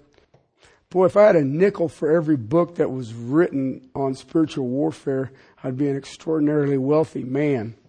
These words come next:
The tragedy is, most people think spiritual warfare is, uh, The Exorcist. It's not.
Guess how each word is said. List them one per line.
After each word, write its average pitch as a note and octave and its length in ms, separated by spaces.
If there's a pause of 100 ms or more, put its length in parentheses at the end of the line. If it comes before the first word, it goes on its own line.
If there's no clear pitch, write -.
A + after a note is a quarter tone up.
(400)
The D3+ 100
tragedy F#3 760
is, D3 380 (140)
most G#3 500
people F#3 460 (220)
think G3 200
spiritual F#3 560
warfare D#3+ 800 (280)
is, C#3 400
uh, C#3 340 (760)
The D#3 300
Exorcist. E3 760 (840)
It's D3 240
not. E3+ 460